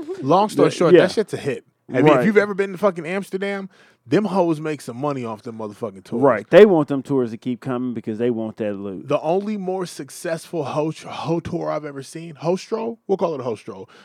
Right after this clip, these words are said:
Speaker 3: A
Speaker 2: The
Speaker 3: ho,
Speaker 2: only more
Speaker 3: okay.
Speaker 2: successful ho stroll I've ever seen is
Speaker 3: Please.
Speaker 2: Germany and their four floors of whores.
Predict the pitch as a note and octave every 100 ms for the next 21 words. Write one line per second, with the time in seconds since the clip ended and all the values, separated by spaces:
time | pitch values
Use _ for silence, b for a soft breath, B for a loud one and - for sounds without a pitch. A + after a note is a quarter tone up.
0 | B C3 B2 G#3+ A3+ G#3+ G#3+ C3+ D3 -
1 | F#3+ - E3 D#3 F3 - - F3 E3 D3+
2 | D#3 D#3 D3 E3 E3 A#2 A#2 B2+ D#3 D#3
3 | D#3+ E3+ C#3 B2+ A#2+ - C#3+ C#3+ D3+ D3
4 | C3+ D3 D#3 D#3